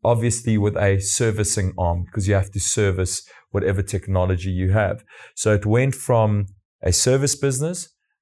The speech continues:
to a service, um, licensing model to now a licensing annuity service business.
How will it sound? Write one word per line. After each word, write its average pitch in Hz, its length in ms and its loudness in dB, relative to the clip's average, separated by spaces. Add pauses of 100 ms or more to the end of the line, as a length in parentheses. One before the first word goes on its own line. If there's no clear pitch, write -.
(120)
to 110 140 0
a 98 60 0
service, 135 960 0 (300)
um, 98 220 2
licensing 127 720 0
model 123 420 -2 (220)
to - 120 -4
now 113 420 2
a 101 140 4
licensing 113 680 2
annuity 107 840 0 (320)
service 95 420 0
business. - 480 -8